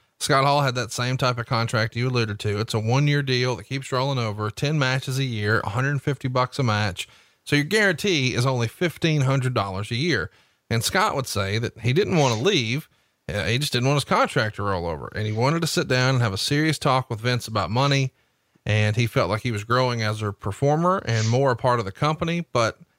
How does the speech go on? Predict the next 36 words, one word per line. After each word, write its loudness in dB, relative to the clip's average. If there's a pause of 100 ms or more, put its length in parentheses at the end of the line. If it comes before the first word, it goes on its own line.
his 0
pay 2
had -2
started 2
to -4
plateau. 0 (140)
So -4
he -2
goes 2
to -4
Vince 0
and -2
asks 0
him 2
what 2
he 0
needs 0
to -8
do 0
to -2
improve. 0 (500)
Is 2
it 0
my 0
in-ring 2
work? 2
Is -4
it -8
my -8
mic 0
work? 2
And -4
Vince 0
said 0
something 0
like, 0